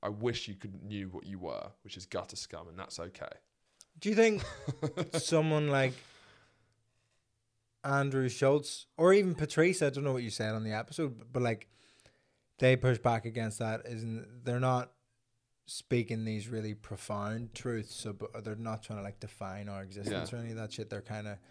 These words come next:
Speaker 2: trying to go, "Isn't it fucking mad the way everyone thinks this, but no one fucking says it?" And it's, but it's, like, not,
Speaker 1: And that's super
Speaker 2: it's not
Speaker 1: important,
Speaker 2: trying
Speaker 1: and
Speaker 2: to
Speaker 1: you need a pressure valve that can do it in express,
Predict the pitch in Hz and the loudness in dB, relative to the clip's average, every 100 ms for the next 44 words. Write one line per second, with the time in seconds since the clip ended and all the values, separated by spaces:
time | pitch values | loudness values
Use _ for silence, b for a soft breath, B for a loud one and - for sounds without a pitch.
0 | b b b b b - 107 107 107 104 | b b b b b -6 -4 -2 -2 -4
1 | 101 101 98 - _ _ _ _ _ _ | -4 -8 -10 -14 _ _ _ _ _ _
2 | _ _ _ _ _ _ - 139 139 127 | _ _ _ _ _ _ -4 0 2 4
3 | 135 127 123 120 127 135 131 120 117 113 | 4 4 4 4 4 4 4 4 4 2
4 | 117 - _ _ _ _ _ 131 117 127 | -2 -8 _ _ _ _ _ 0 2 4
5 | 123 120 123 117 117 113 104 113 113 107 | 2 2 0 -2 -2 -4 -4 -4 -4 -4
6 | 110 110 117 113 127 123 117 - 120 117 | -4 -6 -4 -4 -4 -6 -10 -8 -6 -4
7 | - 117 117 123 117 - - 131 151 151 | -2 -2 -2 -2 -2 -6 -4 2 2 6
8 | 180 170 156 190 190 - 131 127 123 135 | 6 6 4 6 6 2 -2 -2 0 2
9 | 135 123 - 156 - 107 98 95 98 101 | 2 0 2 2 2 -2 0 0 0 -4
10 | - 110 98 104 90 101 101 - 110 | -8 -8 -4 -2 -2 -4 -8 -6 -4